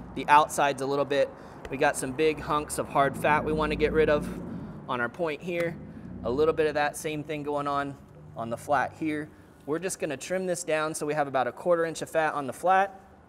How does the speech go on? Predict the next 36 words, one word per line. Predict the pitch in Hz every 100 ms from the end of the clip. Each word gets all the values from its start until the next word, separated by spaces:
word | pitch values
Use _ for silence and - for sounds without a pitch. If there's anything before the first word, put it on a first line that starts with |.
| -
We | 143
don't | 160 160
need | 160 165
any | 190 185 175
extra | 151 - 143
fat | 147 139 123
on | 139
the |
point. | 117 135 101 - -
So | - 143
a |
big | 135 185
old | 190 170 180
hunk | 175
of | 131
fat | - 147 143
there | 143 143
on | 135
the | 131
edge | 131
of | 127
this | 123 - - - - - -
flat | - 143 135
meat, | 135 135
we're | 143
just | 135
gonna | 135 123
take | - 120
that | 120 117
straight | - 117 104
off. | 76 - - - - _ - _ _ _ _ _ _
So | 135
we're | 135
back | 139 160
here | - 151 135
where | 131 127 123 123